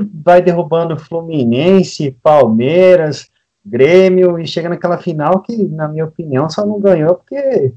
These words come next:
foi aquela sacanagem lá. Queria que você contasse essa virada, que tá na Série B e de repente o Brasil conhece São Caetano e, e vira um dos principais times de São Caetano, do, do Brasil, e você é um dos principais nomes daquele time.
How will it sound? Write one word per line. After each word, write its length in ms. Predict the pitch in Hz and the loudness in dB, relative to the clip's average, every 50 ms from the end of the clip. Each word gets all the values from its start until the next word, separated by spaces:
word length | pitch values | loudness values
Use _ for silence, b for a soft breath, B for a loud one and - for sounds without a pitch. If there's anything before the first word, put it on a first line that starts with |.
| _ _ _ _ _ _ _ _ _ _ _ - | _ _ _ _ _ _ _ _ _ _ _ 0
foi 80 | 135 | 0
aquela 320 | 139 151 - - 175 175 170 | 0 0 0 2 2 2 2
sacanagem 640 | - - 180 175 - 185 175 160 147 143 143 131 117 | 2 0 -2 0 0 -2 0 0 -2 -2 -2 -2 0
lá. 240 | 117 120 120 113 117 _ | 0 0 -2 -2 -8 _
Queria 160 | 135 156 175 | -4 -4 -4
que 80 | - | -4
você 100 | - - | -6 -10
contasse 520 | - - 330 339 - - 214 202 202 202 185 | -2 -2 -2 0 2 2 4 4 4 2 -2
essa 400 | - - 180 170 151 127 127 b b b b b _ | 0 2 2 4 4 2 0 b b b b b _
virada, 800 | 117 123 160 156 143 135 131 147 170 185 165 165 143 117 110 101 107 - _ _ _ _ | -6 -2 -2 2 2 4 4 4 4 2 2 2 0 0 0 -4 -8 -16 _ _ _ _
que 260 | 139 135 131 127 120 | -2 0 0 0 -2
tá 200 | 123 _ 143 139 | -2 _ -2 -2
na 120 | 147 147 | -2 -4
Série 300 | 139 - 175 165 156 156 | -4 -2 -4 -2 -2 -6
B 240 | 135 127 147 170 196 | -8 -4 0 2 2
e 60 | 196 | 2
de 60 | 202 | 2
repente 420 | 220 214 208 208 202 196 196 196 - | 2 0 0 2 0 0 0 0 -2
o 60 | 202 | -4
Brasil 400 | 208 208 185 180 180 - 180 180 | -2 2 2 2 2 2 -2 -8
conhece 400 | - - 196 185 185 180 151 - | -6 -4 -2 0 0 0 -2 -4
São 120 | - 185 | -6 -8
Caetano 800 | 180 - 185 170 156 151 - - 143 147 175 202 214 208 202 208 B B B B _ _ _ _ _ | -2 0 0 0 0 -4 -6 -4 -2 0 0 0 -2 -4 -8 -10 B B B B _ _ _ _ _
e, 380 | 127 131 139 143 131 127 120 117 107 101 | -8 -4 -2 -2 -2 -2 -4 -6 -10 -8
e 260 | 107 117 120 117 117 | -6 -6 -2 -2 -2
vira 220 | 113 113 123 139 170 | -2 0 0 2 2
um 80 | 190 | 2
dos 140 | 196 196 202 | 0 0 0
principais 500 | - 196 190 - - - 185 180 180 - | 0 0 0 0 2 2 2 2 2 0
times 340 | - - 160 160 156 143 135 | -6 -8 -6 -6 -6 -8 -8
de 60 | 135 | -8
São 140 | - 139 135 | -8 -10 -4
Caetano, 600 | 135 143 127 127 123 _ - 127 127 135 156 - | -2 0 0 0 -4 _ -2 0 0 0 -2 -2
do, 220 | 117 127 123 113 | 0 0 2 2
do 100 | 107 113 | 0 0
Brasil, 540 | 113 117 131 135 127 117 113 104 107 123 151 175 | 0 2 4 4 4 2 0 -2 -2 -2 0 0
e 80 | 196 | 0
você 340 | 185 185 190 190 - - 196 | 0 -2 -6 -8 -6 -6 -6
é 20 | |
um 60 | 185 180 | -6 -6
dos 120 | 175 - | -10 -14
principais 540 | _ _ 170 156 - - - 156 131 117 120 | _ _ -16 -16 -12 -4 -2 0 0 0 -2
nomes 300 | 113 123 123 120 117 110 | -4 -4 -4 -4 -6 -8
daquele 280 | 107 101 - 104 98 | -10 -10 -12 -16 -18
time. 320 | 95 - - 117 113 110 | -16 -18 -12 -12 -12 -12